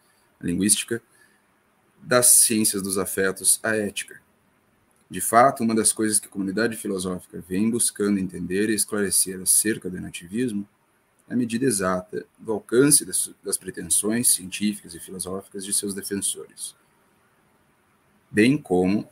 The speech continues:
em que medida essas pretensões seriam realistas, em que se, em que medida não seriam.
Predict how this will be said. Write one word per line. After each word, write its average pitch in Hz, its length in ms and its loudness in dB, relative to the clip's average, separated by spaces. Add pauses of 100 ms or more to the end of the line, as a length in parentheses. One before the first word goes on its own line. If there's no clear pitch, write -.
(120)
em 123 100 2
que 127 120 0
medida 104 400 2
essas - 180 2
pretensões 101 560 -2
seriam 101 220 0
realistas, 120 720 -4 (800)
em 107 80 -8
que 104 160 -8
se, - 200 2
em 107 120 0
que 107 100 -2
medida 92 320 0
não 98 160 -4
seriam. 107 400 -2